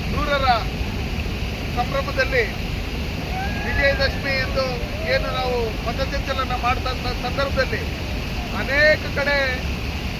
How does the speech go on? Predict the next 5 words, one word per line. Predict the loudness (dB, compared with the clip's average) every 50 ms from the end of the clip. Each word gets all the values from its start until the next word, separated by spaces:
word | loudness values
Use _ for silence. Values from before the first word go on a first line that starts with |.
| -2 -2 -2 -2 -2 -2 -2 -2 0
ಅಡೆತಡೆಗಳನ್ನ | 0 0 2 2 2 2 4 4 2 2 0 0 0 0 0 0 0 0 -2 -2 -4 -4 -4 -4 -2 -4 -4 -2 -2
ಕಟ್ತಾ | -2 -2 0 0 2 2
ಇರ್ತಕ್ಕಂಥವ್ರು | 2 2 0 -2 -2 -2 0 0 0 0 0 0 0 -2
ಸಿದ್ದರಾಮಯ್ಯನವ್ರ | -2 0 0 0 2 2 2 2 0 0 0 0 0
ಸರ್ಕಾರ. | 0 0 0 2 2 2